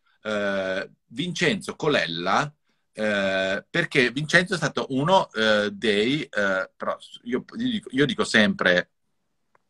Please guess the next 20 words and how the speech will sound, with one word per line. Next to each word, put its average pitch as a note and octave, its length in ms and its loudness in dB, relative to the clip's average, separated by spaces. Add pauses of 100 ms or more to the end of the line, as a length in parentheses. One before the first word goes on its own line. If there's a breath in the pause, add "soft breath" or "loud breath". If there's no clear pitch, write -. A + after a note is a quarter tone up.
(360 loud breath)
dico G#2+ 200 -2
sempre B2 300 4
se B2+ 160 0
c'è, A#2+ 260 6
poi A2+ 140 -2
non G#2+ 160 -4
c'è, F2+ 260 -2 (140)
eh, D#2+ 520 -10 (120)
e, - 80 -12
no, B2+ 220 -2
ma C3+ 100 0
c'è D3 160 2
in E2+ 120 -2
realtà, D2+ 380 -4
ve-, G#2+ 160 -4
lo B2+ 140 -6
vedo C3+ 260 -6
per E2 140 -12
un E2 80 -8
attimo, D2 460 -10